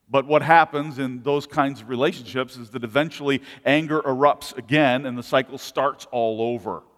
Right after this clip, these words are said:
Uh, women should not stay in a situation of physical danger to themselves or to their children. Now, we're not told how the concubine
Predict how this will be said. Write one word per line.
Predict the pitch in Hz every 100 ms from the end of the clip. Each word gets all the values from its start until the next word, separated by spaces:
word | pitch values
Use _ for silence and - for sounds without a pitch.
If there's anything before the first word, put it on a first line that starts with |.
| _ _ _ _ _ _ _
Uh, | 104
women | 127 190 208 180
should | - 175 151
not | 175 180 -
stay | - 156 127
in | 117
a | 123
situation | - 127 143 135 139 - 131 110 - -
of | 131
physical | - 208 170 175 151
danger | 123 139 139 139 104 110
to | - 123
themselves | 117 113 131 127 117 101
or | 92
to | 131
their | 113 104
children. | - 185 127 120 90 - _ _ _ _ _ _ _ _ _
Now, | 226
we're | 226
not | 262 285
told | 214 233
how | 190 196
the | 175
concubine | - 180 196 170 131 143 139 135 139